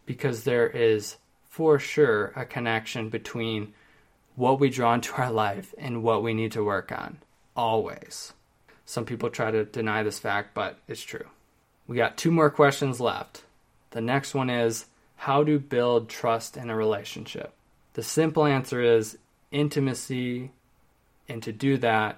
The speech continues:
you need to be vulnerable. And to do that,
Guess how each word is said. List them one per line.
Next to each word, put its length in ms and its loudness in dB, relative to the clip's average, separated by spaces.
you 120 -6
need 200 -4
to 80 -10
be 100 -4
vulnerable. 640 -8
And 160 -6
to 100 -10
do 160 -4
that, 520 2